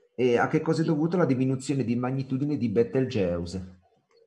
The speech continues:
Speaker 2: Allora, eh, questa è stata discussa, ma sembra che il mistero sia stato, sia stato svelato. Un'emissione di polveri. Eh, teniamo conto che le stelle, eh, le supergiganti rosse come Betelgeuse, che hanno quindi un raggio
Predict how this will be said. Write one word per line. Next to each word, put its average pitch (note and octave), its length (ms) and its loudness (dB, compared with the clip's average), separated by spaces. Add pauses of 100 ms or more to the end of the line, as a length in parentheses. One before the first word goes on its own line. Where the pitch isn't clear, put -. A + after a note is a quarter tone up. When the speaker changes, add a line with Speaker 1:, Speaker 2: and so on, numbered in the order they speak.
(220)
Speaker 2:
Allora, A2 480 6
eh, G#2+ 180 -2
questa F#3 260 2
è - 20 -12
stata D#3+ 200 2
discussa, F3 520 0
ma B2+ 100 -2
sembra C#3 240 2
che D3 100 0
il B2+ 80 -4
mistero A#2 400 4
sia - 160 -2
stato, G2 440 -2
sia - 160 -6
stato G#2+ 180 -2
svelato. F2+ 760 -4 (340)
Un'emissione E3 680 4
di C#3 160 -4
polveri. F2+ 640 -4 (420)
Eh, A2+ 400 2
teniamo D#3 340 0
conto D#3+ 340 2
che - 100 -4
le B2 100 0
stelle, C#3+ 960 4
eh, A2 220 8
le G#2+ 60 -2
supergiganti A#2+ 680 -6
rosse C#3 300 -4
come C3+ 140 -4
Betelgeuse, A2 880 2
che - 160 -2
hanno A2+ 300 -4
quindi A2+ 200 -8
un A2+ 100 -2
raggio G#2 760 2